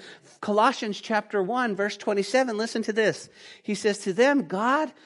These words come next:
willed to make known what the riches of his glory, this mystery among Gentiles." And you go, "What is that mystery?"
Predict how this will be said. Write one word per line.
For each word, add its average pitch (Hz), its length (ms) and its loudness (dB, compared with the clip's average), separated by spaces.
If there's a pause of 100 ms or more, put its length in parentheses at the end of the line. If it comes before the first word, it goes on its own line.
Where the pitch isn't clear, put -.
(180)
willed 233 400 6
to 208 100 -4
make 190 280 0
known 185 500 2
what 202 220 0
the 175 100 4
riches 233 540 0
of 196 100 0
his 190 160 0
glory, 196 380 4
this 165 440 4
mystery 208 440 -2
among 180 320 4
Gentiles." 214 580 0
And 160 100 -4
you 180 60 -4
go, 185 140 -2
"What 240 160 6
is 277 100 0
that 269 240 4
mystery?" 294 540 2